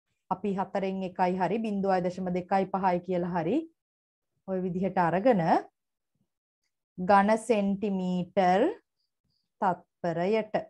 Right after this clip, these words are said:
හරි, තත්පරයකදී ඝන සෙන්ටිමීටර් බිංදුවයි දශම දෙකයි පහක් හැදෙන වේගය.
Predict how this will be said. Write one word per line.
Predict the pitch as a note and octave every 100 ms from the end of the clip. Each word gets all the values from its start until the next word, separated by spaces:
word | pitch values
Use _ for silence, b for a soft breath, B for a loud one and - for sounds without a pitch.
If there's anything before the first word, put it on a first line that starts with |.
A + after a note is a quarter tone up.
| _ _
හරි, | G#3 B3
තත්පරයකදී | D#4 G3 - _ G#3 G#3 F#3+ F3+ G3+ F#3+ B3+ E4+
ඝන | C4+ A3+
සෙන්ටිමීටර් | A3+ G#3+ F#3 G3 F#3 F#3 A#3+
බිංදුවයි | A3+ G3 F#3 F3+
දශම | F3 G3+ B3+
දෙකයි | G#3+ - F#3+
පහක් | A#3 G#3+ F#3 - _ _ _ _
හැදෙන | F#3 E3 F#3 C4
වේගය. | A#3 F3+ D#3